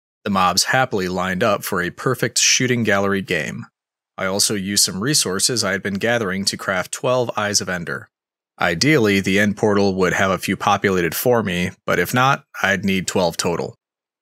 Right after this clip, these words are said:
Actually, probably more, as a few will typically break while searching for the end portal, so I may need to make more of these later on. I did some maintenance on my small netherwort farm near my brewing station just to make sure that I was stocked up.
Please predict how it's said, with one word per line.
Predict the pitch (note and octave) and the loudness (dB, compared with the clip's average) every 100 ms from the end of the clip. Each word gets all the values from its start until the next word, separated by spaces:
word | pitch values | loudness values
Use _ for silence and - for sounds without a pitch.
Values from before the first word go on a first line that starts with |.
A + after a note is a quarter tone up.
| - | -2
Actually, | A#2 - D3 C3+ C3+ B2+ | 0 2 4 4 4 2
probably | - - B2+ A#2 B2+ A#2+ A2+ | -2 -2 2 2 0 0 0
more, | G2 F#2 G2+ A2 A#2+ A#2 | 2 0 2 2 0 -2
as | - F#2+ F#2+ | -2 0 0
a | F#2+ | -2
few | - B2 | -2 -2
will | A#2 G#2 | 2 2
typically | F#2 C3 A#2 A2 F#2+ | 2 0 -2 -2 -2
break | F#2 F#2 G2 - | 0 0 0 0
while | F2 | 0
searching | - G2+ F#2+ G2 | 2 0 -2 -4
for | F#2 | -2
the | F2+ | -2
end | G#2 G2 | -2 -2
portal, | F2+ E2+ E2 - | -2 -2 -4 -2
so | - F#2 F2+ | -2 0 0
I | F2+ F#2 | 0 0
may | G#2+ A2+ A2 | 0 0 2
need | G#2 F#2+ | 0 -2
to | |
make | F2 E2+ - | -4 -4 -4
more | E2+ | -6
of | D#2+ | -2
these | - - | -2 -2
later | - - | -4 -8
on. | - - - _ _ _ _ _ _ _ | -8 -10 -14 _ _ _ _ _ _ _
I | G#2 G#2+ | 0 2
did | C#3+ F3+ | 0 0
some | - B2 | 0 0
maintenance | G#2+ A2+ G#2 F#2+ | 0 0 -2 -2
on | G2 | -2
my | F#2 | 0
small | F2+ - G#2+ G2+ | 0 2 0 0
netherwort | F#2+ G#2 G2 F2 E2 | 0 -2 -2 -4 -6
farm | - F#2 E2+ F2+ E2+ - | -4 -2 -2 -4 -10 -8
near | G#2 G2+ | -4 0
my | G2+ F#2 F2 | 0 0 0
brewing | B2+ C#3+ G#2+ | 0 0 0
station | G2 F2+ - F#2 | -2 -2 -2 -2
just | F#2+ A#2+ - | -2 0 0
to | |
make | D3+ A#2+ | -2 -2
sure | - A2+ G#2+ G#2 | 0 0 0 0
that | F#2+ | 0
I | F2+ | 0
was | F2 F2 | 0 -2
stocked | - D2+ - | -2 -4 -4
up. | D2 | -6